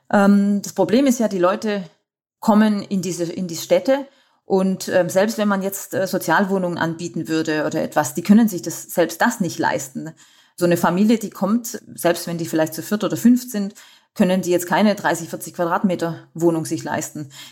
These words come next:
Die sind darauf angewiesen, ein Mikrogrundstück, was natürlich meist auch illegal erworben wird von illegalen Händlern sozusagen, die kaufen sich dann zwei, drei Quadratmeter oder mieten sich zwei Quadratmeter Grundstück, auf dem eben dann eine Blechhütte gebaut wird.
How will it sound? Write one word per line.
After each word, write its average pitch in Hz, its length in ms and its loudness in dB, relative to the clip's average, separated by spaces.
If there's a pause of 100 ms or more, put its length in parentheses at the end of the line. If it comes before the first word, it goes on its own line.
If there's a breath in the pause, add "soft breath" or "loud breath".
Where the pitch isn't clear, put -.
(100 loud breath)
Die 170 80 4
sind 180 200 -2
darauf 160 180 2
angewiesen, 196 640 0 (600 soft breath)
ein 185 280 2
Mikrogrundstück, 226 1040 2
was 196 120 0
natürlich 185 240 -4
meist 175 300 0
auch - 100 -4
illegal 226 600 2 (160)
erworben 196 560 2
wird 220 200 -10
von - 380 -8
illegalen 185 500 0
Händlern 226 440 0
sozusagen, 202 480 -4
die 190 80 -6
kaufen 190 320 -2
sich 196 160 -10
dann 190 160 -2
zwei, 185 220 0
drei 170 200 0
Quadratmeter 180 640 0
oder 156 140 0
mieten 247 300 2
sich 247 200 -10
zwei 185 200 -2
Quadratmeter 180 560 -6
Grundstück, 220 420 0
auf 170 220 -2
dem 185 240 -4
eben 180 220 -8
dann 170 120 0
eine 170 80 -4
Blechhütte 190 420 -2
gebaut 147 380 -2
wird. 254 220 -4